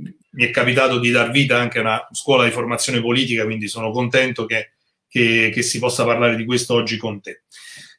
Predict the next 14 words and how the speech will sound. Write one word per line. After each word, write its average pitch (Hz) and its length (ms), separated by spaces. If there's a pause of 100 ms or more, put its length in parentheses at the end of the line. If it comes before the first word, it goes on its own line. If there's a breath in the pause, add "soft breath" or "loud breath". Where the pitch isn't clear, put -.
La 175 140
cosa 226 260
che 165 120
non 180 220
mi 175 120
ha 170 200
molto 151 500
convinto, 143 640
o 151 340
meglio, 143 300
che 156 100
non 180 140
ho 196 120
trovato, 127 760